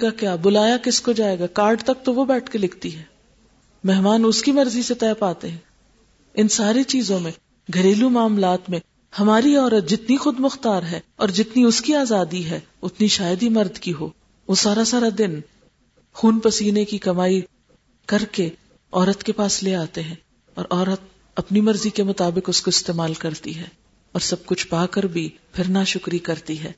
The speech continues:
آپ صلی اللہ علیہ وسلم نے فرمایا، "اپنے شوہروں کی ناشکری سے بچو، میں نے تمہاری اکثریت کو جہنم میں دیکھا ہے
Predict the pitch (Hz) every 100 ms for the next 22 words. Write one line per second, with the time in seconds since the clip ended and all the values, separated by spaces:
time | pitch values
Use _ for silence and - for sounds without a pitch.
0 | _ _ _ - 170 - 165 165 165 165
1 | 165 170 165 170 185 185 185 185 170 170
2 | - _ _ _ _ _ - 185 185 180
3 | 185 185 190 185 190 190 185 202 214 226
4 | 233 202 196 170 160 - _ _ _ _
5 | _ 202 208 208 196 208 214 208 - 208
6 | 233 247 254 233 220 214 214 202 185 165
7 | 165 165 156